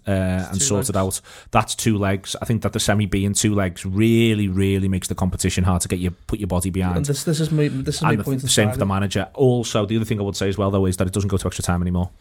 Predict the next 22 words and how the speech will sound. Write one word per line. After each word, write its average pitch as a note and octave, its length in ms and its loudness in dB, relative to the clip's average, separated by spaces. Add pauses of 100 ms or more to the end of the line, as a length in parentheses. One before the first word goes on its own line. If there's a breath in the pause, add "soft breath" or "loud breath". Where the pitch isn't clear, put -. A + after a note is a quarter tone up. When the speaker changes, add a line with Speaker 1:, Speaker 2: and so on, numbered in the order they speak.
(100)
Speaker 1:
It - 40 -12
goes G2+ 120 0
straight F#2+ 180 0
to F#2 60 -2
pens. F2 240 2
I've F2 60 -4
just - 160 -6
double-checked. E2 440 -8
Speaker 2:
Yeah, D#3 220 4
yeah, C3+ 220 4
Speaker 1:
Uh, - 140 -6
Speaker 2:
yeah. C#3 400 0
Speaker 1:
it's - 160 -6
changed G2 220 -2
Speaker 2:
That, - 60 0
Speaker 1:
that D#3 80 2
last - 120 -4
Speaker 2:
that, E3+ 100 2
Speaker 1:
season. F2 240 -2
Speaker 2:
is D#3+ 120 -2
that E3 140 2
f-, - 120 -18